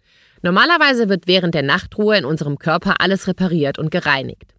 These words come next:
damit am nächsten Tag wieder alles gut funktioniert. Und genau das passiert bei den meisten Menschen eben nicht mehr. Und der Grund liegt genau darin begründet, dass wir gegen unseren eigenen Biorhythmus arbeiten.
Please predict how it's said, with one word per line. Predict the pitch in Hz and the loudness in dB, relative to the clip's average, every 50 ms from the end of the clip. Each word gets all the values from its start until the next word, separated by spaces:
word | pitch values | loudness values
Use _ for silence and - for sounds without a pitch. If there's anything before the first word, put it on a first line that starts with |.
| _ _ - | _ _ -4
damit | 143 156 165 160 | -2 -2 -2 -2
am | 123 143 | -2 -4
nächsten | 135 135 156 190 - - 240 226 | -2 -2 -2 -2 -2 -2 -4 0
Tag | - 254 269 294 - - | 0 2 0 0 0 -2
wieder | 220 175 165 - | -2 0 0 0
alles | - - 185 185 196 - | 0 0 0 0 -2 -2
gut | - 180 165 - | -4 -4 -4 -4
funktioniert. | - 175 180 170 - - 185 160 135 113 95 - - - _ _ _ _ _ _ _ _ _ _ _ _ _ _ _ - | -4 -4 -4 -4 -4 -4 -4 -4 -4 -6 -10 -12 -14 -20 _ _ _ _ _ _ _ _ _ _ _ _ _ _ _ -2
Und | - 220 214 | 0 0 2
genau | 180 226 202 185 170 | 4 4 4 4 2
das | 151 156 156 165 - - | 2 2 0 0 0 -2
passiert | - 196 - - 254 - | -2 -2 0 0 -2 -2
bei | - 269 | 0 0
den | 220 185 165 147 | 0 0 0 0
meisten | 135 120 143 165 - - 202 | 0 -2 -2 -2 -2 -2 -2
Menschen | 202 208 226 - - | -2 -2 -2 -4 -4
eben | 262 - 277 294 330 320 | -4 -6 -4 -2 0 0
nicht | 254 202 - - - | 0 0 0 -4 -10
mehr. | - 120 - - - - _ _ _ _ _ _ _ _ _ _ - | -10 -10 -10 -12 -16 -18 _ _ _ _ _ _ _ _ _ _ -6
Und | - 175 175 | -2 -2 0
der | 175 160 | 0 -2
Grund | 143 - 139 135 143 151 190 254 320 - _ _ - | -2 -4 -2 -2 0 0 0 -2 -4 -10 _ _ -6
liegt | 170 180 - - | -4 -4 -4 -4
genau | - 143 143 147 170 | -4 -4 -2 -2 -4
darin | 185 - 269 294 285 202 180 180 | -2 0 0 0 2 2 0 0
begründet, | 151 147 139 - 135 131 139 151 185 208 _ _ _ _ - | 0 -4 -4 -4 -6 -4 -4 -4 -6 -6 _ _ _ _ -6
dass | 202 190 - | -4 -2 -2
wir | - 151 - | -2 -2 -4
gegen | - - 147 147 151 147 156 220 233 | -2 -2 0 0 0 2 0 -2 -2
unseren | - 226 247 285 277 302 302 | -2 -2 -4 -2 -4 -6 -4
eigenen | - 135 123 131 139 185 208 214 | -4 -2 -2 -2 0 0 0 0
Biorhythmus | 156 156 151 143 127 127 139 - - 202 226 220 | 0 0 -2 -2 -2 -2 -4 -4 -4 -4 -4 -4
arbeiten. | - - 170 165 147 135 131 123 - - - - - - | -2 0 2 2 2 0 -2 -6 -6 -10 -14 -16 -16 -18